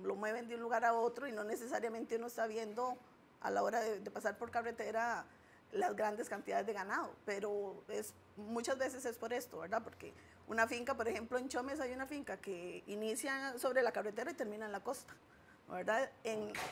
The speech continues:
a, en este momento, por ejemplo, ahí ya se está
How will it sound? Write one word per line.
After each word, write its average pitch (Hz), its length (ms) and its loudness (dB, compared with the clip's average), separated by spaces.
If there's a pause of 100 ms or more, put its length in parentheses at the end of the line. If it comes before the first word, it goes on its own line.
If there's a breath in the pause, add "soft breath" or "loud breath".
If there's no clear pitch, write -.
(120)
a, 214 220 2
en 202 280 -6
este 220 180 -6
momento, 262 400 -4
por 247 160 -4
ejemplo, 254 360 -4
ahí 233 300 -2
ya 208 380 2
se 208 140 -4
está 202 280 0